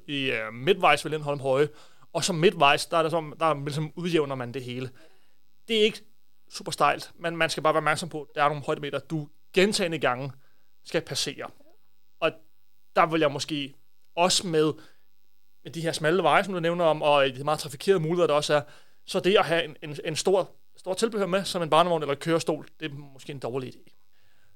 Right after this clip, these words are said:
Du kan sagtens have din gamle bedstemor med, synes jeg selv, fordi der er så mange vilde muligheder på ruten. Der er bænke nok. Så hvis din bedstemor, eller bedstefar, eller hvad du nu har med, kun kan gå en kilometer ad gangen,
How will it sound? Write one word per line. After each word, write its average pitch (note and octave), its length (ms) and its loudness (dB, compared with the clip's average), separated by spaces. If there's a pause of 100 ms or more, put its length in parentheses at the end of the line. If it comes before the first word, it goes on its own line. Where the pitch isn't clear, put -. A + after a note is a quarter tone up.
Du A#3+ 60 -2
kan B3 100 0
sagtens G#3 400 4
have E3 140 2
din C3 460 -8
gamle C#3+ 180 -4
bedstemor D3 380 -6
med, C#3 160 -10 (120)
synes - 260 -8
jeg C3+ 60 -8
selv, F3 200 2
fordi F#3 140 -6
der F3+ 120 0
er F#3 140 6
så G3 100 -4
mange F#3 200 0
vilde F#3+ 200 2
muligheder D3 480 0 (320)
på D#3 60 -18
ruten. C#3 380 -18 (360)
Der E3+ 80 2
er E3+ 100 6
bænke E3+ 320 0
nok. C3+ 280 -6 (840)
Så - 120 -8
hvis D3+ 160 -2
din E3 420 -12 (240)
bedstemor, F3+ 500 -2
eller B2 120 -10
bedstefar, C#3+ 640 2
eller C3+ 140 -2
hvad D3+ 140 0
du F3+ 80 -6
nu E3+ 100 -4
har E3 60 -2
med, F3+ 160 2 (360)
kun G3 120 -12
kan G3 80 0
gå F3 240 8
en E3 160 -4
kilometer D3+ 400 -4
ad C3 80 0
gangen, D3 260 2